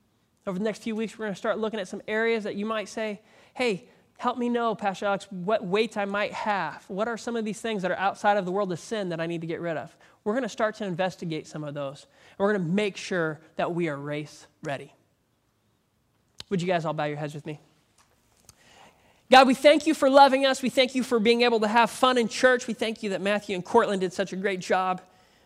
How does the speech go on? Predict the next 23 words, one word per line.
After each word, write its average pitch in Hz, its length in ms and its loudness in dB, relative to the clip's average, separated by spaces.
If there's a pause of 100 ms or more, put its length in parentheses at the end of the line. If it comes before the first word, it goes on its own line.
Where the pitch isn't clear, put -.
(160)
But 220 120 0
Lord, 220 360 2 (300)
we 254 100 4
don't 269 120 10
wanna 240 120 4
miss 226 260 2
the 208 80 -10
point. 220 320 0 (480)
And 214 80 -6
the 202 40 -2
point 254 280 2
is, 208 120 0
God, 220 180 4
that 202 80 0
you 220 140 2
created 214 500 2
us - 360 -6 (280)
and 196 140 0
you 233 120 4
alone 208 320 4
know 185 160 2
our 175 100 2
purpose. 170 500 -6